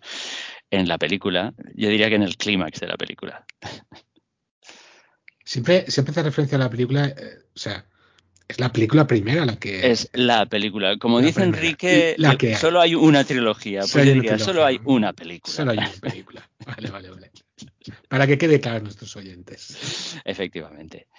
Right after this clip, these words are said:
Speaker 1: Mira, eh, también en la película, yo no tenía ni idea, pero hay una actriz que, que ha trabajado de, de, haciendo voces para dibujos animados en otras ocasiones, y, eh, es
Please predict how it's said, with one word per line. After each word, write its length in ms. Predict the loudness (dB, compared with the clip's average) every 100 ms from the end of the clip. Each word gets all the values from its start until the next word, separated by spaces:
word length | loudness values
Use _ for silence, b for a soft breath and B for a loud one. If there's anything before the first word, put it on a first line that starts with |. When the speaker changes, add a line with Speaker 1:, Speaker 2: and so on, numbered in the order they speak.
| B B B -4
Speaker 1:
Mira, 280 | -2 -2 -6
eh, 240 | -8 -6 -6
también 440 | -6 -4 0 2
en 280 | 2 -2 -2
la 180 | -4 -4
película, 720 | -8 -8 -8 -8 -6 -8 -10 _
yo 180 | -6 0
no 180 | 0 2
tenía 200 | 2 4
ni 80 | 4
idea, 280 | 2 0
pero 920 | -2 -4 -4 -4 -4 -6 -6 -6 -10 -8
hay 220 | -4 0
una 140 | 2 0
actriz 340 | -2 -6 -6
que, 580 | -4 -4 -4 -8 -10 -12
que 180 | -10 -8
ha 80 | -6
trabajado 480 | -4 -4 -2 -2 0
de, 120 | -4
de, 720 | -6 -8 -12 -14 -16 -18 -16 -14
haciendo 680 | -10 -2 -2 0 -2 -4
voces 340 | -2 -4 -4 -6
para 220 | -4 -2
dibujos 260 | -4 -4 -2
animados 480 | 0 2 0 -2
en 100 | -4
otras 200 | -4 -4
ocasiones, 420 | -6 -4 0 0 -2 B B B B B
y, 280 | -6 -4 0
eh, 240 | 0 0 -2
es 380 | -2 0 -2